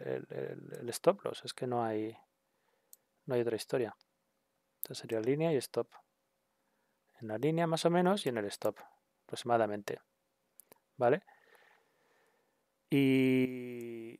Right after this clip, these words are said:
y si no me da la entrada porque, eh, porque no me lo da en un nivel más bajo, pues bueno, pues entro más alto, da igual. Pero vamos, que, que no me, no me voy a enrollar con las entradas porque al final es... Es que tendría, tendría que volver a bajar, porque claro, si no,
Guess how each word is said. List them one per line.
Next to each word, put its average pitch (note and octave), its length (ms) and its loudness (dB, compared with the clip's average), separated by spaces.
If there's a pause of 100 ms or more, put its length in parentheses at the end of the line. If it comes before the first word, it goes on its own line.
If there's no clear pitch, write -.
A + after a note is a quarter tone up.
(120)
y D#3+ 80 0
si D3 160 6
no C3+ 80 8
me C3 140 12
da B2+ 100 12
la C3 80 12
entrada D3 340 12
porque, A2+ 280 -2
eh, A#2+ 400 0 (160)
porque - 260 -4
no A2 100 2
me A#2+ 80 6
lo B2 120 12
da B2 200 12
en B2 100 2
un B2 60 0
nivel A#2+ 200 6
más B2 120 4
bajo, B2+ 240 6
pues D3 200 0
bueno, D#3+ 160 2
pues - 200 -20
entro A2+ 200 -4
más A2 220 4
alto, F3 280 4
da A2+ 60 2
igual. B2 260 4 (400)
Pero B2 140 8
vamos, A2+ 200 4
que, A2+ 200 2 (1000)
que - 120 -8
no A#2 80 -4
me, A2+ 80 -2
no A#2 100 -4
me A2+ 60 -2
voy A#2 120 4
a A#2 40 4
enrollar G#2 320 0
con G#2+ 100 -2
las G2 140 -4
entradas A2+ 360 6
porque - 220 -6
al G#2 60 0
final G#2+ 280 -2
es... G#2 300 -6 (640)
Es C#3+ 80 -4
que D#3 80 4
tendría, C#3+ 260 8
tendría C#3 300 8
que D#3 80 2
volver C3+ 260 10
a B2+ 40 12
bajar, B2+ 440 12
porque B2 240 4
claro, B2+ 240 8
si B2 160 4
no, C#3+ 340 6